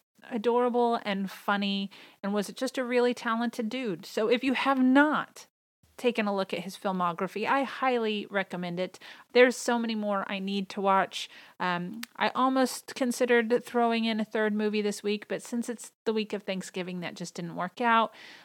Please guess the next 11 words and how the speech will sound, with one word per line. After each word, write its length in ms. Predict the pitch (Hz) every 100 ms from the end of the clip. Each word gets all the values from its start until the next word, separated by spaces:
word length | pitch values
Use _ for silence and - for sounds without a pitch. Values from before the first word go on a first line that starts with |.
| -
Uh, 240 | 190 180 -
to 100 | -
talk 220 | 226 240 -
about 240 | 254 -
Hook, 260 | 226 - -
his 380 | 240 226 - -
Shmi 420 | - 233 226 233
in 140 | 220 202
Hook 360 | - 254 - -
is 340 | 240 226 - _ -
fantastic. 760 | 240 233 - - - - -